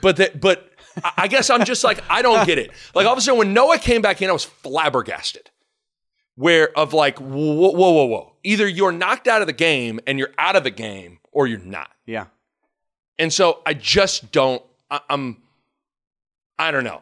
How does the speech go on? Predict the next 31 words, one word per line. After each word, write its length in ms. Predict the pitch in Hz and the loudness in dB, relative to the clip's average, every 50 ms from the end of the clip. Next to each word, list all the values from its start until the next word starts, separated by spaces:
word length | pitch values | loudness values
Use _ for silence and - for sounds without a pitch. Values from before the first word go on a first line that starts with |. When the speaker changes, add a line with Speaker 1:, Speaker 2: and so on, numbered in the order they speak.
| _ _ | _ _
Speaker 1:
I'm, 300 | 147 151 151 143 139 135 _ _ _ _ _ - - _ _ _ _ _ _ _ - _ - | -2 -2 -2 -4 -12 -16 _ _ _ _ _ -16 -16 _ _ _ _ _ _ _ -20 _ -14
there, 200 | 143 139 170 175 | -4 -2 -2 -2
there's 240 | 156 170 170 151 | 0 -2 0 0
a 40 | 170 | 0
part 300 | 165 - - 170 190 208 | -2 0 0 0 2 2
of 60 | 220 | 2
me 100 | 208 208 | 0 -2
that 220 | 190 147 147 - 107 | -4 -4 -4 -4 0
doesn't 440 | 135 139 139 123 147 143 - _ 117 | 0 0 0 -2 -6 -10 -12 _ -10
grasp 520 | 120 123 123 120 117 113 - - - _ _ _ _ _ _ _ _ | -6 -4 -4 -4 -4 -6 -8 -10 -12 _ _ _ _ _ _ _ _
these 300 | 107 110 123 127 120 107 | -16 -8 -6 -6 -4 -2
injuries 840 | 131 135 147 151 - 135 143 143 143 139 135 135 131 123 - - - - - | -2 -2 -2 -2 -4 -4 -2 0 0 0 0 0 -2 -2 -4 -6 -6 -6 -4
and 400 | 131 127 123 117 110 104 101 98 _ - - - - _ _ | -2 0 0 0 -2 -4 -6 -10 _ -20 -20 -20 -20 _ _
then 280 | - 139 139 131 127 120 | -4 -2 -2 -2 -2 -6
the, 120 | 113 107 - _ | -8 -10 -12 _
the 80 | - 117 | -12 -12
thought 320 | - _ 151 151 156 - - | -4 _ 0 0 0 -2 -2
process 540 | - 160 151 143 135 - 151 143 131 - - | -2 0 0 0 0 2 0 2 0 0 -2
of 80 | 110 | -6
who 200 | - - 156 175 165 | -8 -10 -10 -10 -10
plays 400 | - - 147 147 143 139 120 104 | -8 -2 0 2 2 0 0 -4
and 120 | 120 104 104 | -8 -6 -4
why 400 | 117 135 139 135 131 131 131 127 | -2 -2 0 0 0 0 0 0
and 220 | 123 113 104 101 98 | 0 -2 -4 -8 -10
who 180 | 92 139 165 | -10 -12 -8
go, 140 | 143 147 143 - | -6 -6 -6 -4
I, 120 | - 139 - - | -4 -6 -6 -4
but 240 | 123 139 131 113 - _ - - - - _ _ _ - | -2 -2 -2 -2 -4 _ -20 -20 -20 -20 _ _ _ -4
I 120 | 170 165 | -4 -4
don't 120 | 131 101 85 | -4 -8 -16
know. 60 | 76 | -20